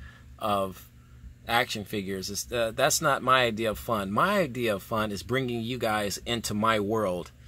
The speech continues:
and allowing you guys to have some of that fun. That's when it really gets fun. So, um, that's what our, our, our museum is all about. That's why, um, I created, the, you know,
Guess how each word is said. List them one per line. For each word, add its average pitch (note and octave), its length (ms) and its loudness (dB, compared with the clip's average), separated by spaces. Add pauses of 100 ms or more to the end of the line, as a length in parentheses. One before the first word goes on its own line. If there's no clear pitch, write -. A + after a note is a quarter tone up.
(360)
and G#2 240 0
allowing G#2+ 480 4
you G#2 200 0
guys G2 580 2
to G2+ 120 -6
have G2+ 300 0
some G2+ 220 0
of G2 60 -2
that F2 160 -4
fun. F2 380 -8 (1300)
That's D3+ 240 6
when C#3 140 4
it A#2+ 100 2
really A#2 220 4
gets G2+ 220 0
fun. D#2+ 340 -8 (600)
So, G2 500 -4 (520)
um, A2 220 -8
that's D3+ 220 -2
what C#3 180 4
our, A#2 340 6
our, G#2 460 0 (640)
our G#2+ 160 -2
museum A2+ 460 0
is G2+ 100 4
all G2+ 220 0
about. G#2 400 2
That's A2+ 300 -2
why, G#2 480 0 (560)
um, F#2+ 260 -8
I G#2+ 140 -4
created, G#2+ 460 0
the, F2 120 -14 (260)
you A#2 140 -4
know, G2+ 280 -2